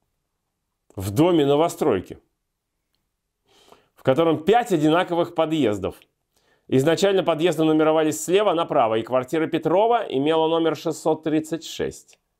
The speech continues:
Это в точности длина озера Байкал в километрах.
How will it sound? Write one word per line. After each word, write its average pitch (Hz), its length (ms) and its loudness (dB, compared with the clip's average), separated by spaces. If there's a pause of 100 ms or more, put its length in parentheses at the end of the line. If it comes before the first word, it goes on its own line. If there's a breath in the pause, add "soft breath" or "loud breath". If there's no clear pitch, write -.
(720)
Это 120 240 2
в - 60 -14
точности 160 540 0
длина 131 420 2
озера 113 300 2
Байкал 101 480 -2 (960 soft breath)
в - 120 -20
километрах. 95 640 -2